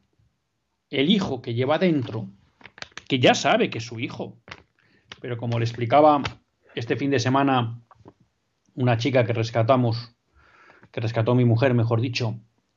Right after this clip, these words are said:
¿eh? "¿Qué hubiera sido de mí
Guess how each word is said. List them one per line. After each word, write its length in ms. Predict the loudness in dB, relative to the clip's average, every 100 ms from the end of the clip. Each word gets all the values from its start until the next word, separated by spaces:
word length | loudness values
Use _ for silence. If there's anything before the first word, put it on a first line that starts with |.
| _ _ _
¿eh? 320 | -8 -6 -6 _ _ _ _ _ _ _ _ _ _ _
"¿Qué 120 | 0 4
hubiera 240 | 6 6
sido 240 | 2 0
de 160 | 2 4
mí 380 | 4 2 -4